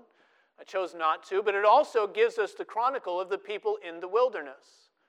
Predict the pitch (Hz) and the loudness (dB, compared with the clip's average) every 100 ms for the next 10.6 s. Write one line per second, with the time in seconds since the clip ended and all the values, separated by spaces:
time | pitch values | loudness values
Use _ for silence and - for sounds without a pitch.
0 | _ _ _ _ _ 190 214 220 208 226 | _ _ _ _ _ 0 2 4 4 6
1 | 285 240 175 202 202 196 208 - 285 320 | 6 4 -2 -6 -4 0 -2 0 4 6
2 | 330 214 185 175 208 233 294 - 185 196 | 6 2 -4 -4 -6 -6 -8 -6 -6 -6
3 | 202 202 214 226 185 180 190 - 220 262 | -8 -6 -6 -4 -4 -4 -6 -10 -8 -8
4 | 151 139 _ _ _ _ _ _ _ _ | -10 -14 _ _ _ _ _ _ _ _
5 | _ 220 226 262 262 226 277 302 226 208 | _ -4 0 4 6 4 2 0 0 -2
6 | 220 226 233 269 - 208 190 202 208 254 | -2 -2 0 -2 -2 -4 0 0 2 0
7 | - 180 262 240 202 185 185 - - - | 0 0 0 0 -4 -6 -6 -8 -16 -6
8 | 214 - - - 254 277 247 208 - - | -4 -4 -12 -4 0 2 2 -2 -8 -2
9 | 214 175 202 202 240 247 226 220 220 202 | -2 0 -6 2 2 2 0 -4 -4 -10
10 | 190 226 262 208 185 | -10 -8 -8 -4 -4